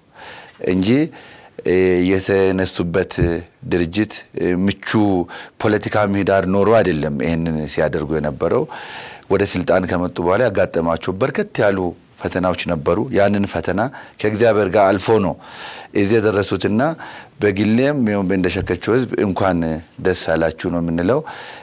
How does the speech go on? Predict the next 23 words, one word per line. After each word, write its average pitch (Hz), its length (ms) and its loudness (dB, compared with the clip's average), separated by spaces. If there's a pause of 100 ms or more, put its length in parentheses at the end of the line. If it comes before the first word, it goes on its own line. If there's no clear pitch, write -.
እኛ 113 220 2
ደግሞ 131 260 2
ዶክተር 107 300 2
አብይን 101 380 2 (400)
የእኛ 92 320 0
ማህበረሰብ 87 520 2
የሚወደው 85 440 0 (340)
ለመጀመሪያ 120 580 2
ጊዜ 92 220 0
ከምዕራብ 101 560 2
ኢትዮጵያ፣ 98 400 0 (760)
እ፣ - 120 2 (140)
ወጥቶ 101 340 2
ኢትዮጵያን 107 420 2
ያስተዳደሩ 87 600 0
መሪ 90 240 0
ናቸው። 69 420 -4 (540)
ያድ-፣ 82 260 2
ያደጉበት 82 640 0
ጅማና 82 500 0 (500)
አጋሮ 73 380 0 (640)
የተወለዱበት 76 760 -2
አካባቢ፣ 76 420 -2